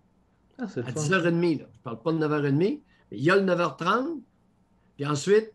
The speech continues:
Speaker 2: dix heures et demie à midi. Libre et sans tabou, moi, je, je, je suis vraiment surpris. L'incompréhension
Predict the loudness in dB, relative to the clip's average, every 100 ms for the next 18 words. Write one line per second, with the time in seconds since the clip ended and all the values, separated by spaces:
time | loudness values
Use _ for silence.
0 | -14 -10 -2 0 2 2 2 2 0 -4
1 | -8 _ _ _ _ _ _ _ _ _
2 | _ _ _ _ _ _ _ 0 4 4
3 | 4 2 2 0 0 2 2 4 2 2
4 | 0 -2 0 0 -2 -8 _ -18 -4 0
5 | 0 0 2 4 4 2 -2 -4 -6 -8
6 | -10 _ _ _ _ _ _ _ -4 2
7 | 6 6 4 2 4 2 4 2 0 2
8 | 2 2 -4